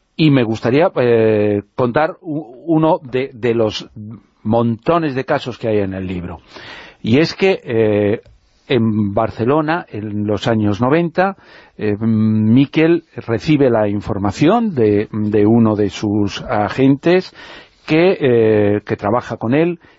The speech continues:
que está liado con la hija, con, eh,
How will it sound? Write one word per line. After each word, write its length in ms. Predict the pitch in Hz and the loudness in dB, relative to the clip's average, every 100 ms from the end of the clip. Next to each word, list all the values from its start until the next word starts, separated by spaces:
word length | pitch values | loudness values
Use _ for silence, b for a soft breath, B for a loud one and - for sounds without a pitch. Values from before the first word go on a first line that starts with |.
| b b _ - | b b _ -4
que 380 | 160 160 147 120 | 0 2 2 -2
está 340 | - - 151 | -2 -2 -2
liado 460 | 135 135 139 135 143 | 0 2 2 0 -2
con 220 | 131 120 | -2 0
la 180 | 117 - | -2 -4
hija, 420 | 180 165 123 180 226 _ _ b b b _ | -8 -6 -2 -2 -4 _ _ b b b _
con, 220 | - 117 | -2 0
eh, 80 | 123 | 0